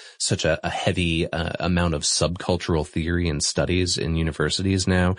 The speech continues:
Entire ideological systems like democracy, those can be seen as hegemonic. Gramsci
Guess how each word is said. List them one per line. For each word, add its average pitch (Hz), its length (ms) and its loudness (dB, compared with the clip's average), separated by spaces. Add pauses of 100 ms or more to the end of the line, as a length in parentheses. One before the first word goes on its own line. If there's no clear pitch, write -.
(220)
Entire 117 580 2
ideological 90 680 2
systems 87 540 2
like 64 180 -4
democracy, 92 840 2 (340)
those 104 140 4
can 101 160 2
be 87 100 2
seen 87 260 0
as 76 140 -2
hegemonic. 80 640 0 (320)
Gramsci 110 400 2